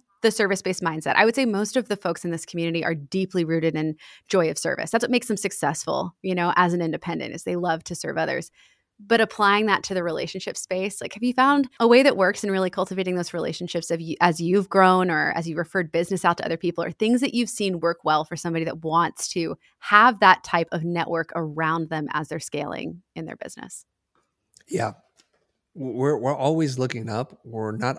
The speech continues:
Speaker 2: often looking sideways, and very rarely are we looking
Speaker 1: Mm.
Speaker 2: down. So let's, let's unpack what, what I mean when I say this, is that you would love for a more successful version of you to give you their overflow work, to recommend you.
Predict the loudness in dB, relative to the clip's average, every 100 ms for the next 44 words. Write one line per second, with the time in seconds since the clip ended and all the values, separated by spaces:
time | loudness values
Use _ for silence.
0 | -2 -2 -2 -8 -8 -8 -6 -6 -6 -4
1 | -4 -4 -6 _ _ _ -8 -6 -6 0
2 | 2 2 2 -2 -2 -4 -6 -6 -6 -8
3 | -8 -6 -6 -6 -12 _ _ _ _ _
4 | -12 -6 -4 -6 -8 -6 -4 -4 -2 -4
5 | -4 -14 -12 -10 -10 -12 -18 _ _ _
6 | _ -6 -6 -6 -8 -8 -10 -10 -12 -14
7 | -18 _ _ _ _ _ _ -8 -6 -6
8 | -8 -12 _ _ _ 0 4 4 2 2
9 | 4 6 4 0 -2 0 0 0 -2 -4
10 | -4 -2 -4 -4 -4 -4 -6 -6 -4 -4
11 | -4 -6 -2 0 0 0 0 0 -2 -4
12 | -4 -6 -6 -6 -4 -8 -6 -4 -4 -4
13 | -6 -6 -6 -6 -8